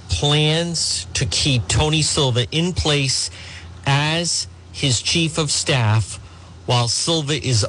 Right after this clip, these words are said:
under investigation. No leave of absence. So this is where the Republican Party needs to jump into action.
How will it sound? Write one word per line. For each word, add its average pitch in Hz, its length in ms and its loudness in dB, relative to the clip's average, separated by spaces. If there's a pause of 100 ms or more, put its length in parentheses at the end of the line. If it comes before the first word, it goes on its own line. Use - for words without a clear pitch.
under 160 320 0
investigation. 120 880 0 (120)
No 139 760 2
leave 123 480 2 (140)
of 101 140 4
absence. 98 720 0 (1040)
So 131 680 0 (400)
this 156 480 0
is 185 240 -2
where 131 640 2 (120)
the 120 360 2
Republican 135 680 0
Party 127 640 0
needs 117 400 2
to 110 240 2
jump 147 420 0
into 131 260 -2
action. 110 520 2